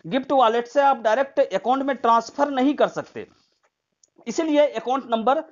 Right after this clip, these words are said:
हम लोग दिए हैं। आप एक महीना का पैसा गिफ्ट वॉलेट में ले सकते हैं, उससे आप रिचार्ज कर सकते हैं, कोई भी बिल पे कर सकते हैं, पेट्रोल या गैस या बिजली, कोई भी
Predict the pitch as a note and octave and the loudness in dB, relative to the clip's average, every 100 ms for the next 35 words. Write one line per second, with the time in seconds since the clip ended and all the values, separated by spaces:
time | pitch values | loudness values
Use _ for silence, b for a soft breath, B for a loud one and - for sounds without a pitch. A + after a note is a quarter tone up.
0 | _ - A3+ A3 F#3 F#3 D3+ A2 _ A3 | _ -6 0 -2 -2 -4 -4 -6 _ -2
1 | C#4+ - - C4 D#4 C#4 B3+ B3+ C4 A#3+ | -2 -2 -4 -4 -2 -4 0 0 -2 -4
2 | G3+ A3+ B3 B3+ B B D#3 B3+ C4 C4 | -2 2 2 0 B B -6 -6 0 2
3 | B3+ B3 B3+ B3+ B3 A#3+ - A3 A3 C4+ | 2 0 -4 -2 -2 -2 -2 -2 0 0
4 | B3 A3+ F#3+ A3+ A#3+ B3+ A#3+ A3+ A3+ A3+ | 2 -2 0 0 0 -6 -4 -6 -2 -2
5 | - C4 D4+ B3 C#4+ D4+ A3 B3 G#3+ A3 | 0 0 0 0 -2 -2 -2 -6 -2 -2
6 | G3+ E3 F#3 - G#3 G#3 F#3+ D#3+ E3+ F#3 | -2 -4 -6 -2 0 0 -2 -4 -2 -2
7 | F#3+ b b _ D3 F3+ E3 C3 D#3 C#3 | -4 b b _ -4 -2 -2 -10 -12 -6
8 | D#3 F#3 G3+ - E3+ E3+ D3+ D#3+ E3+ G#3 | 0 0 0 -6 -6 -4 -4 -6 -10 -10
9 | G#3 C4 D4 | -6 -4 -4